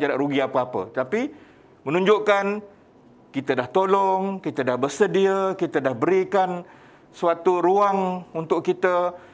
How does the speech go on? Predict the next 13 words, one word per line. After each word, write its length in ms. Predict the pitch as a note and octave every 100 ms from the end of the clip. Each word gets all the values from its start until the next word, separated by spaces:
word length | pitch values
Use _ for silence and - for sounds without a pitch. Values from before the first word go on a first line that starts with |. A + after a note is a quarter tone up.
| - -
eh, 320 | D3+ D#3 D#3
bersama. 800 | D#3 D#3+ F#3+ G3 G3 G3 G3 G3+ - -
Ini 320 | - C#3 C#3 C#3
sejarah 640 | - D3 F#3 G3+ E3 D3+
kedua 320 | - F3+ G3
berulang 560 | F3+ F3+ F#3 F#3+ F#3 F3+
selepas 400 | - F3+ F#3 F#3+
tiga 160 | F#3
belas 240 | F3 F#3+ F#3
Mei. 320 | F#3+ G3 G3 G3 - - - _ -
Dia 160 | G3 C4
khianat, 400 | C#4 A#3+ D#3+ - - -
contohnya. 560 | - G3 G3 G3+ F3+ C3